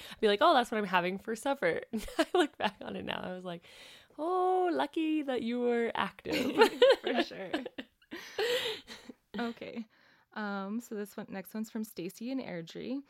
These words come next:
Speaker 2: Did you face any mental roadblocks along your fi-, health, fitness, and entrepreneurial journey? If so, what were they, and how did you overcome them?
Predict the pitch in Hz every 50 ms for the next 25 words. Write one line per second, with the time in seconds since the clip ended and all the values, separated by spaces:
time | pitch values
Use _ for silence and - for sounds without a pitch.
0 | _ _ _ _ _ _ _ _ _ - 240 226 214 240 240 - 254 254 - 269
1 | 254 269 277 262 226 180 165 185 208 196 190 175 175 165 175 175 - 185 185 196
2 | - - - 180 175 170 175 170 165 165 175 - 208 - - - - - - -
3 | 233 233 254 254 - - - - 220 196 214 208 202 190 202 - 208 - - 185
4 | 180 - 196 - - 185 180 180 175 175 175 175 175 175 175 175 175 180 - -
5 | - - - - - - 202 - _ _ _ _ _ _ _ - 202 220 220 -
6 | - - 208 190 190 190 190 185 175 180 180 170 170 190 185 175 175 185 202 202
7 | 185 190 185 185 175 175 180 175 180 170 170 165 165 165 - 170 - 185 175 -
8 | - 185